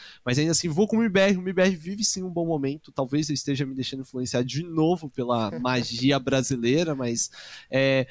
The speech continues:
mas isso deu certo no R M R, acho que a gente não tava tão errado assim no R M R, e a gente fala, né, Major é momento, então acho que assim,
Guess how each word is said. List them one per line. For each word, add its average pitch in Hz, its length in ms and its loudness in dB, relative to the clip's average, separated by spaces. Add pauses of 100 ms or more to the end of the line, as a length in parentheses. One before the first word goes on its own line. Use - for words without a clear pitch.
(140)
mas 175 180 4
isso 220 160 0
deu 247 140 6
certo 226 280 2
no 214 80 2
R 208 120 6
M 196 120 0
R, 196 300 4
acho 185 160 -2
que 196 80 0
a 185 80 2
gente 170 220 -6
não 175 80 -14
tava 165 180 -2
tão 185 320 0
errado 135 340 2
assim 139 360 -4 (260)
no 135 60 0
R 135 100 2
M 139 140 0
R, 147 200 2 (240)
e 190 80 4
a 202 80 6
gente 202 380 0
fala, 170 300 2
né, 160 100 0
Major 175 320 2
é 185 60 2
momento, 165 560 0
então 147 240 -4
acho 147 160 -6
que 160 40 -2
assim, 139 340 -4